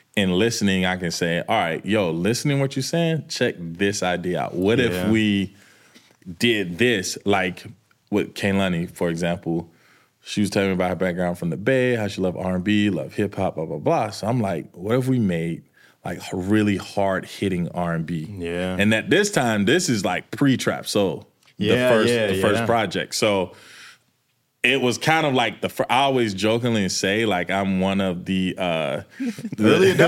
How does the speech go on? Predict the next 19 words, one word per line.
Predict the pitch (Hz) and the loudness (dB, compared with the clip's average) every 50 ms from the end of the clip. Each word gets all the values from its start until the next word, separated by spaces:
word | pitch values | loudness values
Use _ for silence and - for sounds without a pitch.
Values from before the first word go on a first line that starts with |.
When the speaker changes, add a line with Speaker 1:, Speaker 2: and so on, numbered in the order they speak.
| 165 | 6
Speaker 1:
the, | 131 131 131 120 | 6 6 6 6
Speaker 2:
adopters. | 113 - 127 120 113 | 6 4 4 4 4
Speaker 1:
one | 123 139 143 | 4 4 6
of | 143 135 | 4 4
the | 127 113 101 | 2 0 2
pillars | - - - - - 156 151 - 117 131 | 4 4 6 6 6 4 4 4 4 4
Speaker 2:
<laughs> | 147 190 | 4 4
Yeah. | - 427 - - - 196 - - 131 | 2 2 2 2 2 2 2 4 4
Speaker 1:
in | 131 120 | 2 4
trap | 98 - 151 151 139 - | 4 4 4 4 4 2
soul, | - - 147 143 143 135 - - 104 107 127 143 - - | 2 4 4 4 4 4 2 -2 -2 0 2 2 4 4
Speaker 2:
<laughs> | - 214 - - - - | 4 2 2 2 2 4
Speaker 1:
um, | 143 139 135 131 127 123 120 117 - - 107 | 4 4 4 2 2 0 -2 -4 -4 0 0
because | 123 120 - 143 131 120 104 | 0 2 4 2 2 4 4
that | 127 147 147 - | 2 2 2 2
project | - 135 127 117 107 110 107 - | 0 0 2 2 2 0 0 0
was, | - 101 98 90 90 - - - | 0 0 0 0 -4 -8 -4 -2
uh, | 101 95 87 82 80 73 - - _ _ | 0 0 2 0 -2 -2 -6 -8 _ _
pre-Tiller. | - - 120 120 110 101 95 - - - - - 120 98 78 - - | -2 2 2 4 4 2 0 -2 -4 -2 0 0 2 2 0 -4 -8